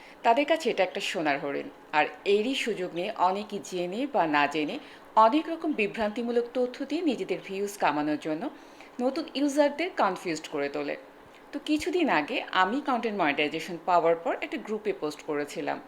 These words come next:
এবং সেখানে অনেক অনেক মানুষ আমাকে ভিডিও বানানোর জন্য রিকোয়েস্ট করেছিল যে আমি কিভাবে কনটেন্ট মনিটাইজেশন পেয়েছি, কি কি রুলস ফলো করেছি। ভিডিওটা দিতে একটু দেরি হয়ে গেল, তার জন্য সবার কাছে ক্ষমা চেয়ে নিচ্ছি।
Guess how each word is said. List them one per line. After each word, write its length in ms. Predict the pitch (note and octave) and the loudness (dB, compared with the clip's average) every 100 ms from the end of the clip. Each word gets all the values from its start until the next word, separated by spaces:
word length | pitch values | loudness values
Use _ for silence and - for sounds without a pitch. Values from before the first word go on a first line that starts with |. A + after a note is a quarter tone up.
| - - - - - - | -20 -20 -20 -20 -12 -4
এবং 180 | G3+ A3+ | -2 0
সেখানে 380 | C4 B3+ C4 - | 0 0 0 0
অনেক 400 | - G3 A#3 A#3 | 0 2 0 0
অনেক 200 | G3 E3+ D#3+ | 0 -2 -2
মানুষ 400 | D#3+ D3+ D3+ - | 0 2 0 -4
আমাকে 240 | F3 - D3+ | -4 -4 -6
ভিডিও 260 | E3+ F#3 G3+ | -6 -4 0
বানানোর 440 | G3+ D#3 D3 D3 | 0 0 0 -2
জন্য 240 | D3+ D#3+ | -2 -4
রিকোয়েস্ট 540 | F4 C4 - C#3+ C#3+ - | -2 -4 -2 -2 -2 -6
করেছিল 500 | D3+ C#3 - D3+ C#3+ - - - - - | -6 -6 -6 -8 -8 -10 -20 -20 -20 -12
যে 160 | A#3+ A#3+ | -2 2
আমি 300 | G#3 A3 C4+ | 4 4 4
কিভাবে 340 | D4+ D4 D4+ D4 | 2 2 2 2
কনটেন্ট 400 | A#3+ G#3+ A#3 A#3 | 2 2 0 0
মনিটাইজেশন 540 | A3+ A#3 A3+ A#3 B3 A#3+ | 0 0 -2 -4 -6 -4
পেয়েছি, 460 | A3+ A3 A3 A#3+ A#3 | -2 -2 -4 -10 -8
কি 120 | C4 | -10
কি 160 | B3+ B3 | -8 -6
রুলস 320 | F3 F3+ - - | -4 -4 -6 0
ফলো 260 | A3 G#3+ A3 | 2 2 -2
করেছি। 500 | D3 C#3 C#3 - D3 - - - - - - C4 | -4 -4 -4 -6 -10 -12 -20 -20 -20 -20 -8 -4
ভিডিওটা 380 | C#4 D#4 D#4+ | -2 0 -2
দিতে 320 | E4+ D#4+ D#4+ C5+ - | -2 -2 -2 -4 -4
একটু 340 | C#4+ D4+ - D4 | -4 -4 -2 -2
দেরি 260 | F#3 D3+ | 2 2
হয়ে 240 | E3 D#3+ C#3+ | 2 0 2
গেল, 280 | C3+ C3 - - - - | 0 -2 -8 -12 -20 -4
তার 200 | G3+ E3 | 6 6
জন্য 220 | E3+ A3 F4+ | 6 0 0
সবার 300 | B3+ E3+ D#3 | 4 4 4
কাছে 220 | - F#3+ | 0 -2
ক্ষমা 300 | - D#3+ C#3 | -4 -2 -2
চেয়ে 220 | D#3+ C#3 | -2 -2
নিচ্ছি। 380 | C3+ C3+ - | -4 -8 -10